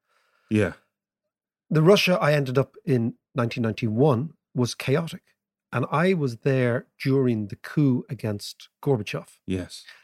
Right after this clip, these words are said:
Speaker 2: The coup against Gorbachev was the old communists having one last stab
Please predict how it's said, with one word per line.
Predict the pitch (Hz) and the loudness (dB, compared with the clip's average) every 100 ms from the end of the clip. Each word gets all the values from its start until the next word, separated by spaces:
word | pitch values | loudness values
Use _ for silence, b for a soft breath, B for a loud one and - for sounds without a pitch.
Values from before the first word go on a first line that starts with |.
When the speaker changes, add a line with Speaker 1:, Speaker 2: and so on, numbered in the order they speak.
| _ | _
Speaker 2:
The | 110 | -12
coup | - 240 240 | 0 2 2
against | 170 - - | 0 -4 -2
Gorbachev | 170 131 - 113 - 127 | 0 0 -2 -4 -2 -4
was | 101 - | -4 -6
the | - - | -12 -2
old | 151 160 127 | 0 0 -2
communists | - 135 120 107 - - - - - _ _ _ _ _ _ | -4 0 0 -2 -8 -12 -12 -12 -14 _ _ _ _ _ _
having | - 127 139 131 | -6 0 0 2
one | 156 180 | 2 4
last | 147 117 110 | 2 0 -4
stab | - - 113 104 | -6 -2 -2 -2